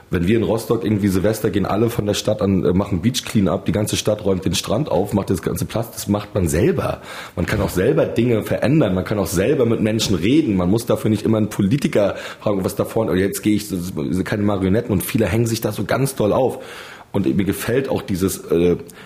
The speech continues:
in Dörfern, wie das so ist, an so Stammtischen, dass dann wirklich so alle da sitzen und nicht irgendwie diese Bubble der Großstadt in Berlin und du hast nur noch deine Leute und alle sind so P C des Wahnsinns. Nee, du hast da so einen A-F-D-Typen sitzen, einen Linken,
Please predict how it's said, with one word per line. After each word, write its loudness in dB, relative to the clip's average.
in 2
Dörfern, 0
wie 0
das 0
so 2
ist, 0
an 2
so 0
Stammtischen, -2
dass -4
dann 0
wirklich -2
so -2
alle 0
da 2
sitzen 0
und 4
nicht 0
irgendwie 0
diese -2
Bubble 0
der 0
Großstadt 0
in 0
Berlin 2
und 2
du 2
hast -4
nur 4
noch 0
deine 2
Leute 2
und 0
alle 2
sind 0
so 0
P 2
C 2
des 0
Wahnsinns. 0
Nee, 2
du 2
hast -2
da 0
so 2
einen 2
A-F-D-Typen 0
sitzen, 2
einen 6
Linken, 2